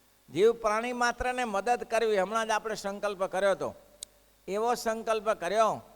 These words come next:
કે આપણે હોસ્પિટલ તો અહીંયા ચલાવીએ છીએ, હોસ્પિટલમાં કામ સારું ચાલે, ઘણા દર્દીઓને લાભ થાય છે, પણ આપણે એક નવો સંકલ્પ કર્યો છે. કરવો છે ને ભક્તો અસલ નવો સંકલ્પ? આપણે એક નવો સંકલ્પ કરવો છે કે જેને હાથ નથી,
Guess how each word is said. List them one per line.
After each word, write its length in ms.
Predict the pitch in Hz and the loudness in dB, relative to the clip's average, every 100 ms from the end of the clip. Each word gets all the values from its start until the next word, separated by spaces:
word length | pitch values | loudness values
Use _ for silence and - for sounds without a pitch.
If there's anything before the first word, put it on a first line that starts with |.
| - - | -20 -10
કે 60 | 165 | -2
આપણે 260 | 185 208 214 | 0 2 2
હોસ્પિટલ 540 | 185 185 214 214 202 | 2 0 -6 -2 -2
તો 120 | 208 | -2
અહીંયા 200 | 208 202 | -4 -4
ચલાવીએ 580 | - 165 180 196 196 185 | -2 0 0 0 -2 -2
છીએ, 340 | - 139 120 113 - _ - _ 143 | -4 -6 -6 -8 -20 _ -20 _ -4
હોસ્પિટલમાં 680 | 170 - 214 214 214 208 | -4 -4 -4 -4 -2 -4
કામ 220 | 196 202 196 | 0 -2 -2
સારું 360 | 185 180 208 | -2 0 0
ચાલે, 300 | 202 190 190 | 0 0 0
ઘણા 320 | 151 175 208 | -4 -2 -2
દર્દીઓને 560 | 196 190 185 185 185 175 | 0 -2 -2 -2 -2 -4
લાભ 340 | 147 160 175 | 0 2 2
થાય 340 | 151 151 165 180 | -2 -2 -2 -2
છે, 200 | 147 113 _ _ _ _ - | -6 -14 _ _ _ _ -12
પણ 120 | 156 | -4
આપણે 260 | 170 180 190 | -4 -2 -4
એક 140 | 143 | -4
નવો 300 | 143 156 190 | -6 0 0
સંકલ્પ 520 | 180 180 175 175 160 | -2 -8 -6 -6 -6
કર્યો 360 | 160 151 151 143 | -6 -4 -4 -4
છે. 140 | 139 | -8
કરવો 300 | 135 165 220 | -8 -4 -4
છે 120 | 220 | -4
ને 80 | 240 | -4
ભક્તો 260 | 226 202 220 | -4 -4 -2
અસલ 280 | 202 196 185 | -2 -2 -2
નવો 160 | 180 | -2
સંકલ્પ? 600 | 175 165 147 135 113 98 - _ _ | -2 -8 -8 -10 -10 -16 -18 _ _
આપણે 320 | 165 190 226 233 | -4 -2 -2 -4
એક 120 | 190 | -4
નવો 300 | 185 214 254 | -2 2 0
સંકલ્પ 540 | 233 226 220 220 196 | 0 -4 -2 -4 -2
કરવો 420 | 196 185 196 208 | -4 -2 0 0
છે 240 | 196 185 123 - - - - | 0 -2 -4 -8 -20 -18 -8
કે 120 | 170 | -6
જેને 200 | 190 185 | -4 -6
હાથ 400 | 143 170 202 202 | -4 -2 -2 -4
નથી, 480 | 180 165 156 139 | -6 -8 -10 -12